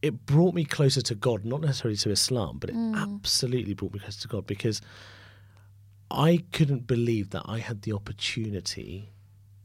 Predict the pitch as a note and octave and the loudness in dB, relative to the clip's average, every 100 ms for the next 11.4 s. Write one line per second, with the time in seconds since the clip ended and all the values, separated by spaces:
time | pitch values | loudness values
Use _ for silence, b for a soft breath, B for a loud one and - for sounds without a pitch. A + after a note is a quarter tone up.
0 | - - B2 C3 A#2 A#2 G#2+ - - - | -10 -2 2 2 0 -2 -4 -8 -4 4
1 | C3+ B2 G#2 G2 G2 F2+ E2+ - D#2 D#2+ | 4 4 2 0 -2 -4 -6 -8 -8 -8
2 | E2 - - - - - - - - - | -10 -8 -8 -8 -12 -14 -12 -8 -6 -2
3 | G#2 G#2 F#2 - - G#2+ A#1+ A1+ - F#2 | 0 2 2 -2 0 0 0 -8 -4 -2
4 | G2+ G2+ F#2+ A2 G2+ F#2+ G2+ E2 - B | 0 2 2 2 0 0 -2 -2 -8 B
5 | B B - G#2+ - B2 A2 G#2 G2 - | B B -6 0 2 4 2 0 -2 0
6 | A2+ - - A#2 G2 E2 E2+ D#2+ D2 - | -2 -2 -2 0 0 -4 -6 -6 -8 -12
7 | - b b b b b b b - - | -16 b b b b b b b -20 -10
8 | - E2+ D#2 D2 - G#2+ A#2+ C3 - C#3+ | -6 -4 -4 -10 -10 -6 -2 -2 2 2
9 | A#2 - - - - G2 G#2 G2+ F#2+ F2 | 2 0 -4 -6 -6 -2 0 2 0 -4
10 | F2 - - - B2+ A#2 A2 - - A2 | -12 -16 -10 2 4 4 0 0 2 0
11 | - - G2+ G2+ | -2 -10 -6 -6